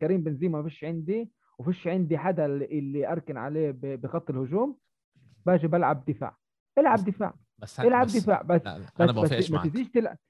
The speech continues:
Speaker 1: بس، لا.
Speaker 2: أنا، أنا، أنا
Speaker 1: لا.
Speaker 2: بوافقش معك. استنى شوي،
Speaker 1: لا،
Speaker 2: استنى شوي.
Speaker 1: اسمع، اسمع،
Speaker 2: استنى شوي،
Speaker 1: أنا
Speaker 2: أعطيني،
Speaker 1: بدي
Speaker 2: أعطيني
Speaker 1: بس
Speaker 2: الثانية.
Speaker 1: أوضح النقطة عشان أنت لما تحكم عليها تفهم إيش قصدي. إيش يعني العب دفاع؟ يعني مش تعال إيه، العب زي ما لعبت مع باريس أول،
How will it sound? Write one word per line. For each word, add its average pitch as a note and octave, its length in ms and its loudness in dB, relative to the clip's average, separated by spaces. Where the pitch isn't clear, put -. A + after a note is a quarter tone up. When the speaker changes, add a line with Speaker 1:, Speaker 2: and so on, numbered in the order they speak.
Speaker 1:
بس، D3 160 -2
لا. B2 280 2
Speaker 2:
أنا، A#2+ 120 0
أنا، G2+ 80 -6
أنا B2 100 0
Speaker 1:
لا. A2+ 100 0
Speaker 2:
بوافقش G#2+ 280 0
معك. E2 120 -10
استنى A#2 220 -4
شوي، D#3+ 140 0
Speaker 1:
لا، D3+ 60 2
Speaker 2:
استنى - 220 -2
شوي. F#3+ 160 4
Speaker 1:
اسمع، C#3 180 -4
اسمع، F3+ 80 -2
Speaker 2:
استنى C#3 80 2
شوي، E3+ 100 0
Speaker 1:
أنا F3 80 0
Speaker 2:
أعطيني، D#3 240 -2
Speaker 1:
بدي - 60 -8
Speaker 2:
أعطيني F#3 240 4
Speaker 1:
بس G3+ 60 6
Speaker 2:
الثانية. G#3 200 6
Speaker 1:
أوضح A3+ 260 6
النقطة A3 420 0
عشان G#3 380 -8
أنت G3 180 -6
لما E3 300 -2
تحكم E3 340 -8
عليها G#3+ 300 -4
تفهم D#3 320 -10
إيش D3+ 140 -14
قصدي. A#2 180 -14
إيش A3+ 160 -4
يعني F3 220 -6
العب C3 220 -6
دفاع؟ B2 300 -10
يعني G2 180 -12
مش A3+ 180 -10
تعال A3 320 0
إيه، D#3+ 560 2
العب D#3+ 260 0
زي F#3+ 120 2
ما F3 100 0
لعبت E3+ 300 -4
مع D#3+ 120 -4
باريس F#3+ 340 -4
أول، D#3+ 360 -4